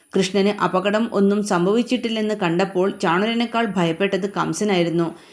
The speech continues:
ഇവന്റെ കൈകൊണ്ട് തന്നെ തന്റെ ജീവിതം അവസാനിക്കുമോ? കംസൻ അറിയാതെ തന്നെ ചോദിച്ചുപോയി. ചാണുരന്റെ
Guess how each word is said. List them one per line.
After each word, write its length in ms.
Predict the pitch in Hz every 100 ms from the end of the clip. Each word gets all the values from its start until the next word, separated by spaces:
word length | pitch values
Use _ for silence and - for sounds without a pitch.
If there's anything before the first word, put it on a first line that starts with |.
| - -
ഇവന്റെ 360 | 170 190 208 208
കൈകൊണ്ട് 560 | 170 175 208 180 190 190
തന്നെ 320 | 170 185 202
തന്റെ 200 | 165 175
ജീവിതം 560 | 196 - 170 165 202 202
അവസാനിക്കുമോ? 880 | 160 160 185 196 185 175 165 165 -
കംസൻ 360 | 165 170 185 190 165
അറിയാതെ 400 | 160 170 196 208
തന്നെ 240 | 202 180 185
ചോദിച്ചുപോയി. 720 | 165 139 180 202 185 170 160 - _ _ _ _ _ -
ചാണുരന്റെ 720 | 175 170 208 214 196 190 208